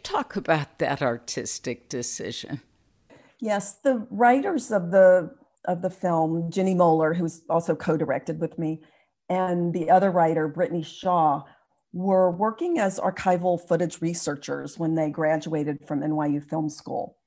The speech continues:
Speaker 2: And they had been working on doc-, a documentary for the History Channel. And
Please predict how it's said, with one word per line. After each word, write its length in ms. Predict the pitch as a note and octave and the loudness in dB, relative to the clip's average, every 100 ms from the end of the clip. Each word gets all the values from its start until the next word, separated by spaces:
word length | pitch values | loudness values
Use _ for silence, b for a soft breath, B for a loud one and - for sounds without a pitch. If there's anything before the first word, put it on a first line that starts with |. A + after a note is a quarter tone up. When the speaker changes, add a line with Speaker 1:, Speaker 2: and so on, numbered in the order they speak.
| b b b - | b b b -4
Speaker 2:
And 400 | F3 F3 F3 E3 _ _ | -2 0 -2 -6 _ _
they 220 | F3+ B3 D4 | 0 2 0
had 240 | C#4+ F#3+ | -2 -2
been 560 | G3 F#3 F3+ F3+ F3+ - _ _ _ _ | 2 2 2 -2 -6 -10 _ _ _ _
working 440 | F3 F#3+ F#3+ G3 F3 | -2 -2 0 0 0
on 480 | E3 E3 D#3+ D#3 D#3 | 2 0 0 -2 0
doc-, 280 | E3 - - | 0 -2 -6
a 60 | |
documentary 560 | D#3+ F#3 F3+ E3+ E3 E3+ | -2 -2 -2 -4 -2 -4
for 160 | D#3+ E3+ | -4 -4
the 60 | |
History 400 | E3 G3+ - E3+ | -4 -6 -4 -4
Channel. 600 | D3 D#3 C#3 D3 C#3+ D3+ b b b _ _ | -4 -6 -6 -4 -6 -8 b b b _ _
And 460 | D3 E3+ D#3 D3+ | -2 0 2 0